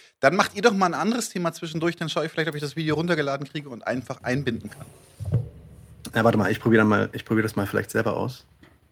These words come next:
Speaker 2: Ah, nee, von mir aus geht das auch nicht. Okay. Doch, vielleicht krieg ich's hin. Ich mach mal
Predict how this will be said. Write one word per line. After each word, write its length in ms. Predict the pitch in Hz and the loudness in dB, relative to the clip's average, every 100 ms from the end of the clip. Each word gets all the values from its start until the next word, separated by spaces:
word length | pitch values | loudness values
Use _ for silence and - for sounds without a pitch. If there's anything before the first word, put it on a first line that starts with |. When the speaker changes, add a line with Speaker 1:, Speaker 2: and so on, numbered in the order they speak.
| _ _ _ _ _ | _ _ _ _ _
Speaker 2:
Ah, 100 | 107 | -2
nee, 140 | 107 92 | 0 0
von 200 | 95 98 | 0 0
mir 200 | 110 107 | 0 -2
aus 160 | - | -4
geht 120 | - | -6
das 120 | - - | -8 -8
auch 180 | 95 | -10
nicht. 300 | 101 - - _ _ - _ _ | -10 -14 -18 _ _ -20 _ _
Okay. 160 | - - _ _ - - - - _ - _ _ | -20 -20 _ _ -14 -10 -10 -12 _ -20 _ _
Doch, 180 | - - | -8 -8
vielleicht 320 | - 104 107 | -8 -8 -8
krieg 140 | - 98 | -8 -6
ich's 100 | - | -6
hin. 140 | 85 _ _ _ _ - | -10 _ _ _ _ -20
Ich 120 | - | -12
mach 100 | - | -8
mal 200 | 101 92 | -8 -10